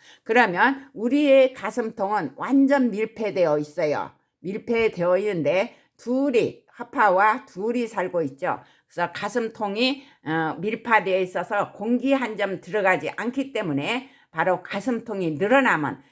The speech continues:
기압이 낮아져가지고 이렇게, 어, 그 뭐냐면 허파도 늘어나서 같이 저게요.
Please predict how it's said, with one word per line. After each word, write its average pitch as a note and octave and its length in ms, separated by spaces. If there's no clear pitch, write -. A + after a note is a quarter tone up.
기압이 F3+ 720
낮아져가지고 D#3+ 1200
이렇게, F3+ 720
어, D3+ 420
그 D3 440
뭐냐면 F3 400
허파도 G#3 800
늘어나서 F#3 760
같이 A3 460
저게요. D#3 440